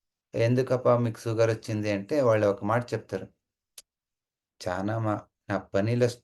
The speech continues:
చాలా ఎక్కువ స్ట్రెస్ ఉంది, దానివల్ల షుగర్ వచ్చింది. నేను ఏదో ప్రాజెక్ట్ చేస్తున్నాను, దానివల్ల చాలా స్ట్రెస్ వస్తుంది, దానివల్ల షుగర్ వచ్చింది." ఇంకా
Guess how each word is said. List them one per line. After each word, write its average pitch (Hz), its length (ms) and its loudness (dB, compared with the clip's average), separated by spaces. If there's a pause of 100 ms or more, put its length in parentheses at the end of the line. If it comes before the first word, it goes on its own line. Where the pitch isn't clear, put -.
(120)
చాలా 95 280 -2 (100)
ఎక్కువ - 380 -2
స్ట్రెస్ - 460 -6
ఉంది, 87 220 -6 (1000)
దానివల్ల 104 500 0
షుగర్ 95 320 -2
వచ్చింది. 87 400 -12 (2000)
నేను 104 140 0
ఏదో 117 160 4 (120)
ప్రాజెక్ట్ 104 420 2
చేస్తున్నాను, 98 580 -6 (720)
దానివల్ల 98 400 -2 (160)
చాలా 117 320 -4
స్ట్రెస్ - 440 -8
వస్తుంది, 95 460 -10 (420)
దానివల్ల 104 400 -2 (120)
షుగర్ 92 380 -8
వచ్చింది." - 400 -16 (2000)
ఇంకా 113 200 -2